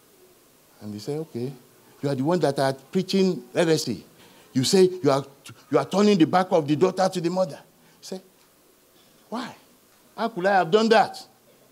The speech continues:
I only prophesied what God has given to me. I didn't, did I mention your name?" And the lady said, "No." <laughs> But then the story is this.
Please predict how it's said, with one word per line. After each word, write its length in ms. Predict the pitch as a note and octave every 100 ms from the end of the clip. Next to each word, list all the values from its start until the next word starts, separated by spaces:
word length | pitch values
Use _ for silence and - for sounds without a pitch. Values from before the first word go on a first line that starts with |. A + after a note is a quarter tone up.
| _ _ _ _ _ _ _
I 80 | C3
only 300 | C#3+ G#3 G#3+
prophesied 760 | - F3 D3+ D3+ - F3+ A#2+ -
what 180 | B2+ E3
God 240 | C3 D#3 C#3+
has 140 | A#2+
given 280 | G#2+ C3+ C3
to 100 | G2
me. 140 | F#2 - _ _ _ -
I 80 | A#2
didn't, 420 | D3 F#3 F#3 E3
did 160 | D#3+ F#3+
I 120 | C4
mention 340 | A#3+ A#3+ B3
your 160 | A#3+ F#3+
name?" 380 | F3+ A#3+ E4 C#4+ - _ _ _ _ - - _ -
And 220 | F3 F#3+
the 80 | G3
lady 240 | A#3+ B3+
said, 200 | A#3+ A3+
"No." 880 | A#3+ B3 A3+ - - E3 - F#3 - _
<laughs> 180 | - -
But 180 | F#3+ B3
then 260 | D#4+ D#4 E3
the 100 | F#3+
story 420 | - D4+ D#4 D4+
is 100 | A3+
this. 340 | B3 F3 -